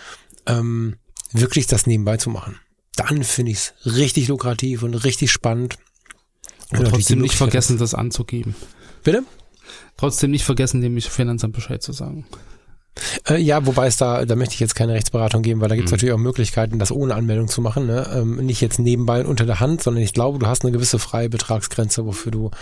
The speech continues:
Speaker 1: wenn du
Speaker 2: Genau.
Speaker 1: wirklich ab und zu nur mal irgendwie
Speaker 2: Ja.
Speaker 1: eine kleine Leistung machst, das kannst, ich, äh, kenn's jetzt nicht genau, fragt um Himmels Willen Steuerberater, bevor ihr irgendwas macht,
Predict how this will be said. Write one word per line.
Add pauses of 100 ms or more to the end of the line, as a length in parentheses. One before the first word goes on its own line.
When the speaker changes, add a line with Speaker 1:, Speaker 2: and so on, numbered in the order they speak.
(260)
Speaker 1:
wenn
du
Speaker 2:
Genau.
Speaker 1:
wirklich
ab
und
zu
nur
mal
irgendwie
Speaker 2:
Ja.
Speaker 1:
eine
kleine
Leistung
machst, (500)
das
kannst,
ich,
äh, (160)
kenn's
jetzt
nicht
genau,
fragt
um
Himmels
Willen
Steuerberater,
bevor
ihr
irgendwas
macht,